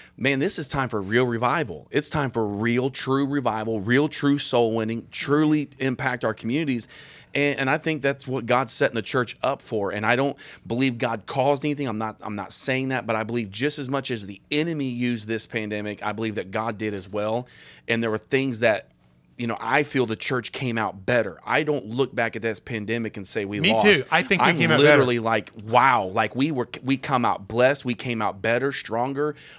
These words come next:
Speaker 1: Our church has grown in every measure you can imagine. And I just
Speaker 2: To-,
Speaker 1: believe
Speaker 2: to-, to-, totally agree.
Speaker 1: Yeah.
Speaker 2: Every measure, financial,
Speaker 1: Every.
Speaker 2: the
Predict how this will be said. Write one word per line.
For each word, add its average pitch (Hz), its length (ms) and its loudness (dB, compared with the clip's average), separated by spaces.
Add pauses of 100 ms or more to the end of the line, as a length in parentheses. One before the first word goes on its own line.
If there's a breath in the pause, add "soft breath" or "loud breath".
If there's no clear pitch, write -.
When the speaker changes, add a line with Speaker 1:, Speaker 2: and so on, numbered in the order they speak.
Speaker 1:
Our 104 100 2
church 131 380 -2
has 131 160 -4
grown 135 400 -4
in 110 240 -8
every 139 400 2
measure 117 420 0
you 110 200 -6
can 110 120 -8
imagine. 107 540 -4 (420 loud breath)
And 120 140 0
I 127 100 2
just 180 160 0
Speaker 2:
To-, 254 60 6
Speaker 1:
believe 156 240 2
Speaker 2:
to-, 220 240 6
to-, 214 220 6
totally 208 360 4
agree. 156 340 4
Speaker 1:
Yeah. 139 300 4 (160)
Speaker 2:
Every 208 280 6
measure, 190 500 4 (320)
financial, 202 640 2
Speaker 1:
Every. 113 380 2
Speaker 2:
the 160 320 -4